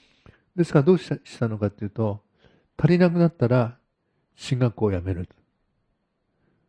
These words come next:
まあ、私も若かったので、今も若いんですけどね。それで行くと。いうような形で行ったんですね。それで、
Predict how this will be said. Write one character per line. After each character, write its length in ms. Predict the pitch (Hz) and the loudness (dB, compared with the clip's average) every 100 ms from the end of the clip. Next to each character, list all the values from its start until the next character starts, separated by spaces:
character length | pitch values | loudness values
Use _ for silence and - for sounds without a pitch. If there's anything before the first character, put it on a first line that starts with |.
| _ | _
ま 80 | 131 | -2
あ、 40 | |
私 240 | 120 139 139 | 2 0 0
も 200 | 123 123 | 0 0
若 140 | 131 | 0
か 80 | 127 | 0
っ 80 | 117 | -2
た 120 | 104 | -8
の 100 | 90 | -10
で、 100 | 90 | -6
今 120 | 135 | -4
も 160 | 123 95 | -4 -4
若 240 | 92 98 | -4 -4
い 60 | 95 | -6
ん 40 | |
で 80 | 82 | -8
す 160 | 76 _ | -16 _
け 60 | _ - | _ -14
ど 60 | 110 | -14
ね。 80 | - _ _ _ _ _ - - _ | -14 _ _ _ _ _ -20 -20 _
そ 100 | - | -6
れ 60 | 143 | 0
で 120 | 143 | 4
行 120 | 131 | 2
く 80 | - | 0
と。 80 | - | -12
い 40 | - _ _ _ _ _ _ _ _ _ _ _ _ _ _ _ | -12 _ _ _ _ _ _ _ _ _ _ _ _ _ _ _
う 20 | 139 | -2
よ 40 | |
う 20 | 127 | 0
な 60 | |
形 220 | 110 104 | 0 -2
で 180 | 92 101 | -4 -4
行 100 | 95 | -4
っ 20 | |
た 120 | - 107 | -2 -4
ん 100 | 95 | -4
で 80 | |
す 100 | 80 - | -14 -4
ね。 280 | 101 85 - _ _ _ _ _ _ _ _ _ _ | -2 -4 -10 _ _ _ _ _ _ _ _ _ _
そ 80 | - | -2
れ 80 | 156 | 2
で、 340 | 160 160 147 | 6 6 4